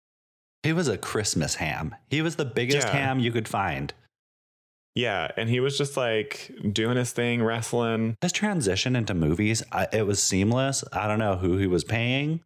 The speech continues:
Speaker 2: But, uh, do
Speaker 1: Um,
Speaker 2: you remember whenever it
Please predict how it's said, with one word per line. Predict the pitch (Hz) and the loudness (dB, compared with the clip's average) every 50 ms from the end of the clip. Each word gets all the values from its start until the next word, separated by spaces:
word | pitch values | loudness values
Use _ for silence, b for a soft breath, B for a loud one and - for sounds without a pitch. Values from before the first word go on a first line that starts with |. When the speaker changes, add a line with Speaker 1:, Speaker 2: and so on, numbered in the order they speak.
| _ _ _ _ _ _ _ _ _ _ _ _ - | _ _ _ _ _ _ _ _ _ _ _ _ -4
Speaker 2:
But, | - 104 113 | -2 0 2
uh, | 120 123 135 110 - | 2 2 2 2 4
do | - 127 | 4 4
Speaker 1:
Um, | 131 | 4
Speaker 2:
you | 131 127 | 4 2
remember | 123 123 117 117 120 123 127 123 | 2 2 2 2 2 2 2 2
whenever | 120 117 113 107 101 104 101 95 | 2 0 0 0 0 0 0 0
it | 92 - - - - | 0 -2 -4 -8 -20